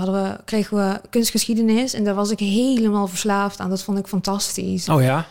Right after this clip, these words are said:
Speaker 1: En, want het was zo visueel en het was zo visueel prikkelend. En toen v-, voelde ik, denk ik, voor het eerst in mijn leven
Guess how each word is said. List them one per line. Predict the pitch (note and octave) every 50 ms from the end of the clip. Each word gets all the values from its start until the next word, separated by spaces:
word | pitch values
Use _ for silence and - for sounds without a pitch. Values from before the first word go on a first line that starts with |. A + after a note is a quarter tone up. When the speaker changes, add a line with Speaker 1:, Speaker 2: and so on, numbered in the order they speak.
| - -
Speaker 1:
En, | - A3 G#3+ A3 -
want | A3 A3+ A3
het | A#3+ -
was | A#3 A#3+ A#3+ -
zo | C#4+ C4+ C4+
visueel | A#3 G#3+ A#3+ A#3 A3 A3 G#3+ G3+ G3+ G3 G#3 A3
en | G#3
het | G3 F#3+
was | G#3+ G#3 -
zo | A3+ G#3
visueel | G3 G#3+ G#3+ G#3+ G3+ G3+
prikkelend. | F#3+ - - G3+ G3 G3 A3+ A3 A3+ B3 C4+ D#4 D4 -
En | - F#3+ F#3+
toen | F#3+ G#3+ G#3 G#3 G3+
v-, | - - - -
voelde | - - - A3+ A3+ G#3+ G#3+
ik, | - F#3+ F#3
denk | G3 G3 G3
ik, | G#3 G3
voor | - - G#3
het | G3+ F#3+ - -
eerst | - G#3+ G#3+ G#3+ G#3+ G3+ - -
in | G3+ G3
mijn | G3 F#3+
leven | F#3+ F#3+ F#3+ F#3+ F#3+ F3+ F3 F#3 F#3 F#3 F#3